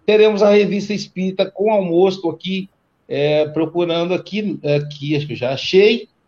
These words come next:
Hoje vai, vai ser com a nossa amiga portuguesa, né? Nossa querida Lisete Pinho. Ela vai falar da Revista Espírita com almoço,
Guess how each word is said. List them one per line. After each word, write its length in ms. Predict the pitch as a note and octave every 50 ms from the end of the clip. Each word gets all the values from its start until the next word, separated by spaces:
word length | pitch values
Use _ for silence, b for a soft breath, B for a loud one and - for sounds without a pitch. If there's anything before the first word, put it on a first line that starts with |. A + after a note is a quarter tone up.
| _ _ _ -
Hoje 480 | - F3+ F3+ F#3+ G#3 A3 F#3+ - G#3+ G#3
vai, 160 | F#3+ G#3+ G3+ - - - - C#3+ -
vai 160 | - F#3+ G3
ser 240 | F#3 - - F3 F#3
com 100 | F#3+ G3+
a 60 | G3+
nossa 280 | F#3 F3+ F3+ F3+ - F#3+
amiga 300 | F3 E3 D#3+ D#3+ F3+ F#3+
portuguesa, 800 | G3 - F#3 F3 - A3 G#3 F3 D#3 E3 F#3 G3 F3 C3+ D3 C#3
né? 320 | D3 E3 F#3+ G3+ G3+ - _ _ _ _ -
Nossa 260 | D3 E3+ E3 - F3
querida 380 | E3+ - E3+ F3 F#3+ F#3 F#3+ F#3
Lisete 920 | F3 F3+ F#3+ F3+ D3 B2+ A2+ B2+ F3+ G3+ A3 A3 - - - A3+ G#3+ - _ _
Pinho. 600 | - F#3+ G3+ A3+ A#3 A#3+ F#3+ D3+ C3+ D3 D3 - _ _ _ _ _ _ _ _ _ _ _ -
Ela 200 | C#3+ D#3+ F#3 F#3+
vai 160 | G3+ G#3 G3
falar 300 | G3+ G3 F#3+ F3+ E3+ F3
da 120 | F3 E3+
Revista 400 | D#3 D#3+ D#3+ D3 D3 D#3 D3 -
Espírita 400 | D3+ - - - D3 D3 D3 D3
com 140 | D3 - D3+
almoço, 520 | D3 D3 D#3 G3+ A#3 A3 - - - -